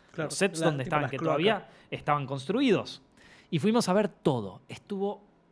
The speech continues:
Speaker 2: pero, ¿viste cuando yo hice muchos rodajes? Yo estuve en muchos rodajes. Pero después de ir a este rodaje, di-, dije, "Yo acá voy a sacar cosas". <laughs> O sea, yo de acá,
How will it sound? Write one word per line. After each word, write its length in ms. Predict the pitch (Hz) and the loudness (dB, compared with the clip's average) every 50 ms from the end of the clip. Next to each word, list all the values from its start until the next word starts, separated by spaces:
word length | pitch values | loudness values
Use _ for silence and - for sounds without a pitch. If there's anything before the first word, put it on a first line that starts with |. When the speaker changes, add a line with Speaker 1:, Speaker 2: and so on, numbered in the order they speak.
| _ - | _ -12
Speaker 2:
pero, 360 | - 143 139 143 143 143 - - _ _ _ _ _ _ _ _ _ _ _ - | -8 -6 -6 -6 -6 -8 -12 -20 _ _ _ _ _ _ _ _ _ _ _ -6
¿viste 240 | 214 220 - 240 170 | -6 -4 -2 -2 0
cuando 560 | 180 165 151 143 139 135 135 131 143 - - - - _ _ 151 | 0 -2 -2 -2 -4 -4 -4 -4 -4 -8 -12 -20 -20 _ _ -12
yo 400 | 139 151 226 277 320 - - _ _ _ _ - | -2 0 0 0 0 -2 -8 _ _ _ _ -8
hice 220 | 185 151 - 170 | -8 -4 -2 0
muchos 320 | 180 254 302 165 160 147 117 | 0 0 0 2 2 0 2
rodajes? 540 | 117 120 113 110 104 - - 117 117 - - | 2 0 0 0 -2 -4 -6 -14 -14 -12 -6
Yo 60 | 185 | -6
estuve 220 | 185 185 240 226 190 | -6 -4 -2 -2 -2
en 80 | 170 | -2
muchos 280 | 220 269 - - 131 110 | -4 -8 -8 -10 -12 -12
rodajes. 520 | - 104 104 98 - - 117 - - _ _ _ _ - - _ _ | -12 -14 -14 -14 -16 -20 -20 -20 -20 _ _ _ _ -20 -20 _ _
Pero 160 | - 175 170 196 | 0 2 4 4
después 300 | 202 185 - 302 277 233 | 4 4 4 4 4 6
de 120 | 240 233 | 6 4
ir 140 | 240 220 180 | 4 4 2
a 80 | 160 | 2
este 300 | 190 220 - - - 208 | 2 0 -2 0 0 0
rodaje, 640 | 170 143 135 135 156 170 - - 190 160 123 - - - _ _ _ _ _ - | 2 2 2 2 2 0 0 -2 -2 -2 -2 -4 -10 -20 _ _ _ _ _ -10
di-, 300 | 135 151 143 175 170 - | -6 -6 -6 -6 -8 -8
dije, 400 | 143 151 139 - 151 139 135 - - | -10 -10 -8 -6 -8 -8 -8 -10 -14
"Yo 120 | 139 175 175 | -8 -6 -6
acá 420 | 170 - 190 196 208 196 - - _ _ _ _ _ _ _ _ _ _ _ _ _ _ _ _ | -2 0 0 0 0 0 -6 -14 _ _ _ _ _ _ _ _ _ _ _ _ _ _ _ _
voy 160 | - 139 147 135 | -2 0 0 0
a 60 | 127 | 0
sacar 300 | - 127 117 113 110 110 | -4 -6 -6 -6 -8 -8
cosas". 560 | 107 117 110 - 110 - - - - - 123 - | -8 -10 -12 -12 -16 -20 -20 -18 -14 -12 -12 -12
<laughs> 20 | - | -14
O 40 | |
sea, 260 | - - - - 190 160 | -18 -18 -8 -6 -6 -6
yo 160 | - - 214 | -2 0 2
de 80 | 190 170 | 2 2
acá, 200 | 156 180 185 | 2 2 0